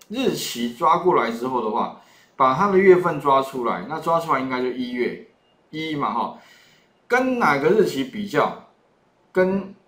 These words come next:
加了一天啊，加了一天就是什么？慢时，就是这个哈，嗯，加了一天，这个加一天，加一就可以，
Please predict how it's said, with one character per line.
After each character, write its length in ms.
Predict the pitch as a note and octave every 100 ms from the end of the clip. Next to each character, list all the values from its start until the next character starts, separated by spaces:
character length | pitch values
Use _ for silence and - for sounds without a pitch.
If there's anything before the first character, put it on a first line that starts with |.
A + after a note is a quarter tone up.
| _
加 240 | - F#3+ F3+
了 100 | E3
一 100 | D3
天 400 | C#3+ C#3 C#3+ -
啊， 80 | E3
加 200 | F3 E3+
了 100 | D#3
一 60 | C#3+
天 260 | D3 D3
就 160 | D3 D3
是 260 | C#3+ C3+ A#2
什 60 |
么？ 220 | G#2 F#2 C#3+
慢 240 | E3+ B2+
时， 160 | A#2 G#2
就 260 | - D3
是 60 | D3+
这 100 | D3+
个 80 | B2+ G2+
哈， 280 | G#2+ F2+ - _ _
嗯， 160 | D#3+ -
加 220 | F3 D#3
了 80 | D3+
一 40 |
天， 380 | C#3 C3+ B2+ -
这 160 | - G3
个 300 | C#3 A2 - _ _ _ _ _ -
加 240 | D3 D3
一 40 | D3
天， 360 | C3 A#2+ A#2+
加 280 | - C3 A#2+
一 120 | A#2+ A#2
就 100 |
可 80 |
以， 60 | G#2+